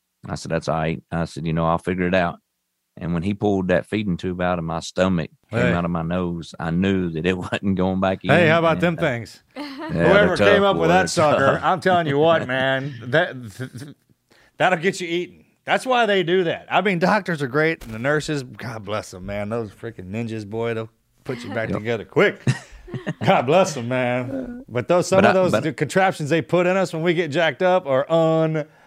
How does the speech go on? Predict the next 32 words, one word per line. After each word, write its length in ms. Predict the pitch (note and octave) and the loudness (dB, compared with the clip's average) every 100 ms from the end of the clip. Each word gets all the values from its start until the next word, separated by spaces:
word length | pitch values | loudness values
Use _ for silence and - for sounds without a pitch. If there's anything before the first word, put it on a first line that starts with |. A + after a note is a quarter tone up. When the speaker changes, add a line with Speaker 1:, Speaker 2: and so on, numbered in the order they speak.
| _ | _
Speaker 2:
unbelievable. 800 | B2 C#3 C#3+ D3 B2+ G2 E2 - - _ C4 A3 E2+ | -2 2 4 4 2 0 -4 -6 -18 _ -20 -8 -2
Speaker 1:
Absolutely. 640 | F2+ F2+ G2+ A2+ D3 D2 - - | 0 0 0 0 -2 -6 -12 -10
Yeah. 220 | F#2+ - - _ - | -4 -4 -6 _ 0
Speaker 2:
All 80 | |
right, 120 | C#3 B2 | 2 2
go 120 | C#3 | 4
Speaker 1:
Yeah. 40 | C#3+ | 4
Speaker 2:
ahead, 220 | C#3+ B2+ | 4 2
man. 300 | C3 C3 C3 - - - - - - | 0 0 -4 -10 -16 -20 -20 -18 -4
Speaker 1:
But 240 | F2+ - _ | -2 -2 _
I 100 | F2 | 2
went 180 | G#2+ A#2+ | 2 2
to 60 | B2 | 2
the 60 | |
waiting 260 | A#2+ C3 A#2+ | 2 2 2
room, 200 | A2+ A2 | 0 0
man. 260 | A2 A2 G#2+ | -2 -2 -4
That 80 | |
was 120 | G#2+ G2 | -6 -8
the 80 | |
first 260 | G2 G2+ - | -6 -4 0
day 140 | G2+ | 0
I 20 | F#2+ | 2
held 160 | G2+ | 0
my 100 | G2 | -2
kids, 440 | F#2 G2+ G2+ F#2 F2+ | -4 -2 -2 -2 -4
and 240 | E2+ D#2 - _ _ _ _ | -6 -6 -12 _ _ _ _
I 100 | - | -2
knew 160 | F2+ G2 | 2 4
right 200 | G2 F2 | 2 0
then 300 | F#2+ F#2+ F#2+ | -2 -2 -2
that, 220 | F2+ E2 | -2 -6